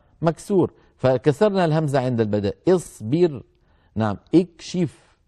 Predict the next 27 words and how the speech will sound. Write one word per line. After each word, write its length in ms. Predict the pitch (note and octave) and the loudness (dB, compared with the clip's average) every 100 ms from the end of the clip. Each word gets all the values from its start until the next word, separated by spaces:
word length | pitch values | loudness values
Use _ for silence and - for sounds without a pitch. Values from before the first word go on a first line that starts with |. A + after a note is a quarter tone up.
| _ - | _ -2
ربنا 480 | D3 C3+ A#2+ C3+ E3 | 0 0 -2 0 -2
اكشف، 400 | D#3+ - B2 F#2 _ _ - | -4 -8 -6 -6 _ _ -4
لو 120 | A2 | -2
بدأنا 440 | A2 A#2+ D3 D3+ C#3 | 2 2 2 0 -4
نقول 340 | C3+ D3+ C#3 - | -2 -2 -2 0
اكشف، 800 | D#3+ F#3 _ - E3+ F3 - _ _ _ - | 0 0 _ -12 -4 -4 -6 _ _ _ -10
الشين 320 | G2 D#3 E3 | -6 -4 -2
مكسورة، 640 | E3 D3 - F#3+ D3 G2 - _ - | -2 -4 0 2 2 0 -6 _ -8
لذلك 540 | F#2+ G#2 D3 D3 C#3 | -4 -2 -2 -2 -6
كسرنا 520 | - B2 D#3 D3+ C3+ C3+ | -6 -4 -4 -4 -4 -4
همزة 240 | C3+ B2+ B2 | -2 -2 -2
الوصل 340 | B2+ C3 - | -4 -6 -4
عند 200 | B2+ G#2+ | -6 -4
البدء. 300 | F#2+ F2+ D#2+ _ _ - | -6 -6 -10 _ _ -10
الحالة 340 | F#2+ - F#3+ E3+ | -6 0 2 2
الثانية 600 | - D#3+ D#3 D#3 E3 A3+ _ _ _ _ _ _ - | 0 -2 -2 -4 -6 -8 _ _ _ _ _ _ -6
أن 100 | C3+ | -2
يكون 360 | D3 C3+ F#3 D#3+ | 0 2 2 2
الحرف، 480 | C3 - D#3+ - | -2 -2 -4 -2
آه، 300 | B2 A2+ - | -6 -6 -2
أن 300 | G#2 G#2 B2 | -2 0 -2
يكون 380 | C3 B2 E3 D#3 | -2 -2 -2 0
الحرف 380 | B2+ A2 D3+ C3+ | -2 -4 -6 -6
الثالث 400 | C3 D3+ D#3+ D#3 | -4 -2 -2 -2
مفتوحا، 600 | E3+ E3 - G#3 E3+ G#2 | -2 -2 -2 -4 -2 -6
نحو 440 | A#2 D#3 D#3+ F#3+ G3+ _ _ _ - | -4 -4 0 0 -2 _ _ _ 0
استغفر، 1400 | E3 E3 - - _ - E3+ E3 C#3 A#2+ G#2 D#3 E3 C#3 | 0 0 -8 -20 _ 4 4 4 0 -6 -4 2 2 0